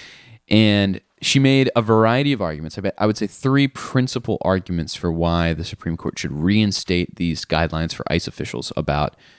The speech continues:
you know, deportation priorities. But it was really difficult to kind of parse, you know, which justices were agreeing with which arguments,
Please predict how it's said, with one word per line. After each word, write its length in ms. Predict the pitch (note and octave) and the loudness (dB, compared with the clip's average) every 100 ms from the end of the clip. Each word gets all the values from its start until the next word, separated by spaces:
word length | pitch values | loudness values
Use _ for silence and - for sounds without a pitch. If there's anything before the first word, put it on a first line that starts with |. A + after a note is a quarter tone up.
| _ | _
you 80 | - | -6
know, 80 | D#2 | -4
deportation 680 | D#2+ F#2+ F#2 - E2+ - | -2 0 0 -2 -4 -4
priorities. 600 | D#2+ C2 A#1+ A1 A1+ - - - - _ _ _ _ _ _ | -6 -6 -6 -6 -8 -10 -16 -20 -20 _ _ _ _ _ _
But 140 | - F3 | 0 2
it 80 | G3 | 2
was 160 | F3+ | 0
really 340 | D3 G#3+ A3+ G3 | 0 0 0 -2
difficult 640 | C#3 E3 E3 E3+ D#3+ - | 0 0 0 -2 -4 -4
to 80 | C#3 | -6
kind 200 | - C3+ | -2 0
of 180 | A#2+ - | 0 -6
parse, 640 | - D3+ C3 A#2 - - - _ _ _ _ - | 0 4 4 2 -2 -8 -10 _ _ _ _ -2
you 80 | G#2 | 0
know, 80 | |
which 420 | F2+ G#2 D3 - - | 2 2 2 2 0
justices 680 | C3 A#2+ - B2+ A#2+ G2+ A2+ | 2 0 -2 -6 -4 -4 -8
were 720 | E2 - G2+ F#2+ F#2 F2+ - _ _ _ _ _ | -14 -4 0 2 2 0 -4 _ _ _ _ _
agreeing 460 | G2+ G2 G#2 G2+ F#2+ | -8 0 2 4 2
with 180 | F2 | -2
which 280 | F#2 A#2 - - | 0 0 0 2
arguments, 720 | F#2+ G2 F2 E2+ D#2+ - - | 2 2 0 -2 -2 -6 -12